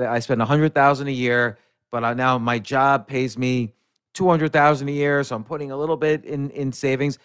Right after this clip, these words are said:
And by the way, you, you bring up a really great point early in the book, which is that young people should not save because their earnings potential is gonna go up so much faster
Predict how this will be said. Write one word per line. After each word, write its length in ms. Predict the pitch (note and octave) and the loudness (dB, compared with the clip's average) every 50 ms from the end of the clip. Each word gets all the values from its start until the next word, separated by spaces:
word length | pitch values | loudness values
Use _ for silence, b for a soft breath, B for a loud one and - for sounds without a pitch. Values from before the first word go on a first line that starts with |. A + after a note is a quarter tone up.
| _ - | _ -10
And 80 | E3 E3+ | -4 0
by 80 | A#3 | 2
the 60 | A#3 G#3+ | 4 4
way, 220 | F#3 E3+ E3+ - - | 4 2 0 -4 -6
you, 120 | - F3 | -8 -8
you 180 | F3+ D#3+ F3 F3 | -6 -4 -4 0
bring 140 | D#3 A#3+ A#3+ | 2 4 2
up 100 | A#3 F3+ | 4 4
a 40 | E3+ | 4
really 280 | D#3+ F3+ F#3 F#3 F3 | 4 6 6 4 4
great 280 | C#3+ A#2 D#3+ D#3+ D3 - | 4 2 2 0 0 0
point 440 | - C#3+ D3+ D3 D3 C#3 A2+ - - _ _ _ _ _ _ - | 0 0 2 2 2 0 -2 -6 -14 _ _ _ _ _ _ 0
early 540 | C#3+ E3 F#3 F#3+ E3+ D#3+ D3+ C#3 B2+ - - | 4 6 6 6 6 4 4 2 0 -2 -4
in 380 | B2 B2+ B2 A#2+ B2+ A2+ F#2+ | -4 -2 -2 -2 -4 -4 -6
the 80 | G#2+ B2 | -8 -4
book, 320 | G2+ C#3 C3+ C3 C3 - _ _ _ _ _ | 0 2 2 2 2 -2 _ _ _ _ _
which 180 | - C#3+ C#3 D3+ | -12 -10 -8 -8
is 80 | D3+ | 0
that 240 | C#3 E3+ D3 B2 C3+ | 2 2 2 2 2
young 240 | D3 F3 F#3 G3 F#3 | 4 4 6 4 4
people 600 | - E3+ E3 D3+ - C3+ C3 C3 C3+ B2+ A2+ _ _ _ _ _ | 2 2 0 2 2 2 2 4 2 2 0 _ _ _ _ _
should 240 | - - D#3 C#3 | -6 -4 -4 -2
not 300 | B2+ C#3 D3 C#3+ C3+ G#2+ | 0 0 2 0 0 -2
save 460 | - - C#3+ C3+ A#2 G2+ E2+ D#2 - _ B B B B B B B B B B _ | -6 -2 0 0 0 0 -2 -6 -12 _ B B B B B B B B B B _
because 500 | - D#3 - - F3+ D#3+ E3 D3 A#2+ A2+ - _ _ _ - | -6 -6 -2 2 4 4 4 2 0 -6 -14 _ _ _ 0
their 160 | D3 D#3+ - - | 0 0 2 4
earnings 400 | D#3+ E3+ F#3 F3+ F3+ F3 D#3+ - | 4 4 6 6 4 2 2 0
potential 500 | - D3+ - D#3+ C#3 C3+ - C#3+ D3 C#3 | -4 -6 -2 0 0 0 2 2 2 2
is 120 | C3+ B2 | 2 2
gonna 160 | C#3+ D3 D3+ | 2 2 4
go 80 | C#3+ D3+ | 6 6
up 160 | D3+ C#3+ - | 6 6 4
so 360 | - - - - E3+ E3+ F3 | -2 -6 0 2 4 6 6
much 280 | F3 E3+ E3+ D#3 - - | 6 4 2 0 0 -2
faster 680 | - C3+ C3 C3+ D3 D3 - - E3+ F3 E3+ D3+ b | 0 2 4 4 2 2 2 4 6 6 6 4 b